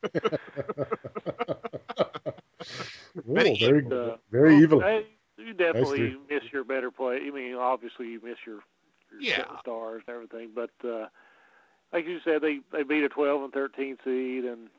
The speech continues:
Speaker 3: uh, but they still were a threat just because of, you know, they're Villanova. So.
Speaker 1: Well, once you get, I mean, let's be honest, once you get into the tournament,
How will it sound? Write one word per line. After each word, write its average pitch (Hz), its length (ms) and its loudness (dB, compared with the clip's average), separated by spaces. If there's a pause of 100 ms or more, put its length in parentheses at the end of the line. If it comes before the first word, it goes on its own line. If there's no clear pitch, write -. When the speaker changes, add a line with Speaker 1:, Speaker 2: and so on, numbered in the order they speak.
(300)
Speaker 3:
uh, 113 360 -10
but 131 100 -6
they 139 180 0
still 135 200 0
were 120 160 -2
a 113 40 -8
threat 123 300 -6
just 120 180 -12
because 113 360 -8
of, 98 60 -18 (360)
you 120 80 -18
know, 101 160 -18 (600)
they're 110 100 -16
Villanova. 104 580 -10 (240)
So. - 320 -14
Speaker 1:
Well, 247 100 6
once 392 280 8
you 202 80 2
get, 135 360 2
I 135 60 2
mean, 135 280 0
let's 143 140 2
be 113 180 0
honest, 90 440 -8
once 170 260 0
you 185 80 -4
get 123 200 0
into 104 260 0
the 98 80 0
tournament, 92 500 -4